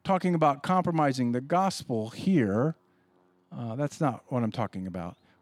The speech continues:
We're talking about limiting our freedom to do something so that we don't unnecessarily offend our neighbor before they have a chance to hear the gospel. And I think we can apply this personally, too. The question might be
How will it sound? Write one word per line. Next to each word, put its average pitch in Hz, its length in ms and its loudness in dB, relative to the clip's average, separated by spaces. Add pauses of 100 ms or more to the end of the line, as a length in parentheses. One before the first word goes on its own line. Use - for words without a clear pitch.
We're 165 80 2
talking 190 360 2
about 151 280 2
limiting 208 640 2
our 170 160 4
freedom 175 480 2 (220)
to 180 140 0
do 160 220 4
something 165 580 2
so 160 160 0
that 165 120 0
we 160 160 2
don't 151 360 4
unnecessarily 151 880 2
offend 151 360 0
our 165 80 2
neighbor 127 340 0
before 131 380 -2
they 127 200 -2 (520)
have 147 160 -4
a 147 40 -2
chance 123 420 -4
to 143 100 -10
hear 107 260 -6
the 156 80 -6
gospel. - 420 -10 (1700)
And 135 80 -2
I 160 60 2
think 185 160 0
we 185 120 4
can 170 120 2
apply 147 340 2
this 175 180 0
personally, 165 580 -2
too. 269 280 4
The 127 100 0
question 160 480 2
might 147 280 4
be 151 360 4